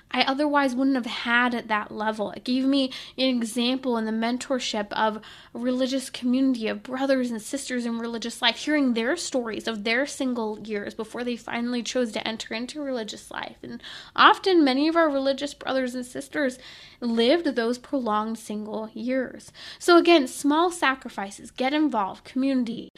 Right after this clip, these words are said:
limit social media in that comparison game, grow in prayer, and embrace opportunities, whatever they might be, serving. It might even be traveling. I think sometimes this overemphasis of traveling is real <laughs> in those single years. I think it's a great gift,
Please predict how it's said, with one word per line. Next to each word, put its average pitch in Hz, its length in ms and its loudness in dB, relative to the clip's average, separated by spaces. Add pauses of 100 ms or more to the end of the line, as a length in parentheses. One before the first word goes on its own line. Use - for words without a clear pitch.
(240)
limit 269 460 2
social 294 340 -2
media 247 340 0
in 240 60 -4
that - 160 -8
comparison 233 640 -6
game, 208 280 -8 (320)
grow 262 260 0
in 302 120 4
prayer, 233 400 -2
and 220 100 -8
embrace 226 640 -6
opportunities, 226 640 -4
whatever 262 420 -2
they 311 160 2
might 285 300 0
be, 226 200 -6
serving. 254 640 0 (320)
It 330 80 6
might 339 300 6
even 392 300 4
be 320 120 6
traveling. 277 540 0
I 226 40 -4
think 311 200 2
sometimes 359 440 2
this 262 240 -4
overemphasis 254 720 -2
of 240 300 -8
traveling 226 580 0
is 220 220 -6
real 226 380 -2
<laughs> - 40 0
in 269 60 6
those 254 200 0
single 226 340 -2
years. 226 320 2
I 226 100 -4
think 285 200 2
it's 311 140 0
a 294 40 0
great 240 300 -2
gift, 220 340 -2